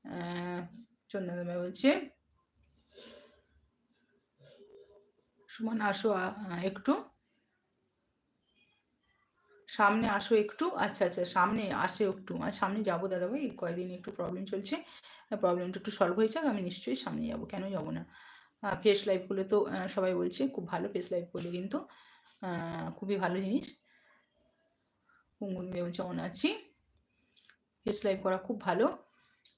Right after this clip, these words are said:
তাড়াতাড়ি ভাইরাল হয়ে যায়, সেটা শুনছি নাকি, কিন্তু আমি আসবো, কয়েকটা একটু সমস্যা চলছে, একটু বুঝতেই পারছো শ্বশুরবাড়িতে একটু সমস্যা চলছে, তো ওই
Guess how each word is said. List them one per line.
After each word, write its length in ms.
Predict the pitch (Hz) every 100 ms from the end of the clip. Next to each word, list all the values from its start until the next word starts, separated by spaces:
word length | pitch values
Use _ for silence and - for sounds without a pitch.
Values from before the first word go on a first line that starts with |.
| - -
তাড়াতাড়ি 340 | - 190 196 202
ভাইরাল 320 | 180 190 196
হয়ে 160 | 208 202
যায়, 180 | 247
সেটা 280 | 269 - 185
শুনছি 340 | 185 196 196 202
নাকি, 240 | 202 254
কিন্তু 200 | 233 196
আমি 140 | 175
আসবো, 320 | 170 - 233 277
কয়েকটা 380 | 190 - -
একটু 240 | 196 - 233
সমস্যা 360 | - 175 -
চলছে, 400 | - - - 320 311 - - - - - - _
একটু 320 | 214 - 220
বুঝতেই 360 | 208 202 - 233
পারছো 300 | 202 202 226
শ্বশুরবাড়িতে 460 | 180 - 196 180 185
একটু 160 | -
সমস্যা 360 | - 170 - -
চলছে, 280 | 214 208 262
তো 120 | 190
ওই 120 | 175